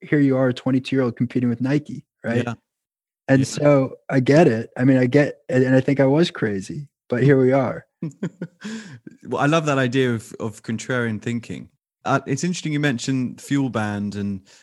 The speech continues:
Speaker 2: I think back then, around that time, there was also Jawbone, must have been one of the big ones. Um,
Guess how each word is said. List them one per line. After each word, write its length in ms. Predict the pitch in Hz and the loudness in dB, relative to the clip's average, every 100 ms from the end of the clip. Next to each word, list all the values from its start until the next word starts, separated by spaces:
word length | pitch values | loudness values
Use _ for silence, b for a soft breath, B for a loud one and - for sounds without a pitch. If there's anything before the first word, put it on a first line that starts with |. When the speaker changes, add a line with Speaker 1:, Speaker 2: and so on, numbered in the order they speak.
| b | b
Speaker 2:
I 60 | 107 | -6
think 200 | 139 123 | -4 -2
back 200 | 131 104 | -2 -2
then, 400 | 131 123 113 - _ | -2 -2 -4 -8 _
around 300 | 113 123 127 | -8 -4 -2
that 180 | 123 - | -2 -4
time, 240 | - 113 110 | -4 -2 -2
there 140 | 113 | -2
was 120 | 110 | -2
also 280 | 117 113 110 | -4 -4 -6
Jawbone, 640 | 92 110 135 135 127 135 147 | -4 0 0 0 -2 -2 -4
must 200 | 127 - | -6 -6
have 60 | |
been 120 | 113 113 | -6 -4
one 120 | 117 | -4
of 60 | |
the 60 | 107 | -6
big 180 | 107 110 | -8 -6
ones. 440 | 113 120 143 - _ _ _ _ _ | -6 -6 -10 -18 _ _ _ _ _
Um, 460 | 104 104 104 104 - | -6 -4 -4 -6 -10